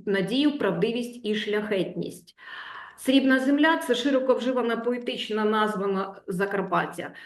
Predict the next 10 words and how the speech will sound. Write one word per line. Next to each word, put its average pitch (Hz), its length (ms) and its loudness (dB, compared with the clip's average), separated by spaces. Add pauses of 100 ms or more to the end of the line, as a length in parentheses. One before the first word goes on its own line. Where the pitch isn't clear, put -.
Ну, 330 200 4
а 226 80 4
червоний 233 580 0
колір 277 360 4
завжди 226 360 2
символізує 196 1000 2
символ 277 680 0 (200)
мужності 269 840 0
та 202 400 -2 (120)
сміливості. 175 880 -4